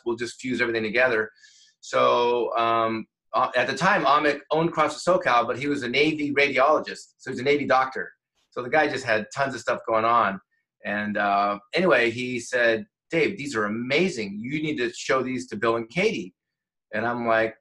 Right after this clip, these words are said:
"Okay," you know, and, and so he made the introduction, uh, showed them the product. Bill was intrigued and said, "Hey, why don't you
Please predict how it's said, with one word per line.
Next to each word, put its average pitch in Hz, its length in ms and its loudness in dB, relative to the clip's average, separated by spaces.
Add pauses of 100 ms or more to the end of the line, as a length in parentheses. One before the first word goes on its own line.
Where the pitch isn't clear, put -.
(460)
"Okay," 175 400 2
you 156 140 -2
know, 135 240 4
and, 120 180 -2
and 117 120 -6
so 123 120 -4
he 147 160 -6
made 151 200 4
the 147 60 2
introduction, 135 960 0
uh, 113 180 2
showed 135 300 -4
them 131 80 -8
the 127 80 -6
product. 123 520 0 (520)
Bill 143 240 4
was 151 140 2
intrigued 143 500 0
and 123 100 -12
said, 131 160 -2
"Hey, 175 320 0 (200)
why 127 120 -2
don't 139 220 -2
you 139 340 -10